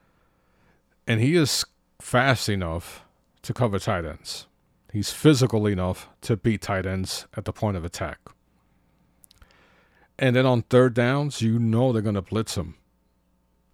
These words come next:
And who are they going to target? Well, once again,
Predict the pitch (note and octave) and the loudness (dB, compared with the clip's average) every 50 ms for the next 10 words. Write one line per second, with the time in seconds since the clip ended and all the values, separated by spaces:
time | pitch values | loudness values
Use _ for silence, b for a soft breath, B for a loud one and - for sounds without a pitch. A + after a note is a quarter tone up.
0 | _ - G#2+ G#2+ G2+ - - A#2+ C#3 D3+ D3+ C#3 C3+ C3 C3 A#2+ B2 B2+ B2+ A#2+ | _ -6 -4 -4 -4 -2 0 2 4 4 4 4 2 2 0 0 0 0 0 0
1 | G#2+ - - C3 C3 C#3 C#3 D3 - - A2 A2 A#2+ C#3 E3 D#3 - _ _ G2 | 0 0 2 2 2 2 0 -2 -4 -2 0 0 2 2 0 -2 -6 _ _ -6
2 | G2 G2+ - - A2 F#2 G#2+ A2+ B2+ D3 D#3 | -6 -4 -4 -4 -4 -2 -2 -2 -2 -2 -6